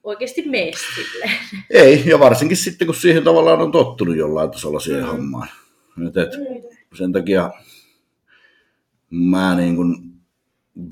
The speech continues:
Speaker 2: vähän kammoksun semmoista ajatusta, että sinne kilpailemaan lähdetään hyvinkin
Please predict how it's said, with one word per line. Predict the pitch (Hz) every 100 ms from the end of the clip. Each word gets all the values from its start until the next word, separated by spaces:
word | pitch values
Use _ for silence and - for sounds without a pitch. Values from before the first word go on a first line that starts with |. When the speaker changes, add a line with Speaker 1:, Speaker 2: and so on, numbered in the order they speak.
| - 98
Speaker 2:
vähän | 90 90 87 -
kammoksun | 95 92 95 90 - 87
semmoista | 90 87 - 73
ajatusta, | 90 85 85 -
että | 76 -
sinne | 90 82
kilpailemaan | - 87 82 82 82 85 80
lähdetään | 82 87 80 87 82 82 - - - - _
hyvinkin | 82 85 80 85